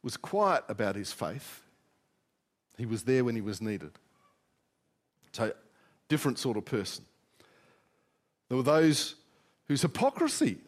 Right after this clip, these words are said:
was exposed by the generosity of others. John twelve three. Mary,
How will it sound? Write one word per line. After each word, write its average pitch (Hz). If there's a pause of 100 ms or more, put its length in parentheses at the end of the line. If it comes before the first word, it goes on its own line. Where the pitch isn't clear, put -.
was 117
exposed 127
by 127
the 139
generosity 165
of 135
others. - (260)
John 151
twelve 165
three. 208 (840)
Mary, 180